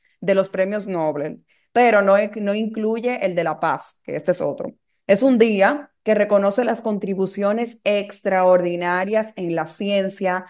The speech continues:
literatura, economía, entre otros. Y un detalle importante que creo que aquí vamos a todos celebrar, y es que es el Día Internacional también de los Derechos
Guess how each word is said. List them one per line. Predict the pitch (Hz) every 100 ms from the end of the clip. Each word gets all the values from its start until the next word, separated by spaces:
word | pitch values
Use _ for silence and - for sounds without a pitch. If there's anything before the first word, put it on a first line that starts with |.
| _
literatura, | - 185 180 175 165 202 202 190 185 180 180 _ _
economía, | - - 175 170 208 214 202 190 185 190
entre | 170 165 160
otros. | 151 143 - - - _ _ _ _ _ -
Y | 269
un | 294
detalle | 311 302 294
importante | 277 277 240 214 214
que | 190
creo | 185 196
que | 208
aquí | 202
vamos | 202 185 208 214
a | 202
todos | - 185 196
celebrar, | 196 180 175 - 104 190 _ _
y | 269
es | 262
que | 277
es | 311
el | 285 247
Día | 254
Internacional | 302 294 254 240 226 220 190 196 240
también | 233 190 180 185 190 240
de | 220
los | 202 196 175
Derechos | 180 180 196 262 285 320 320 _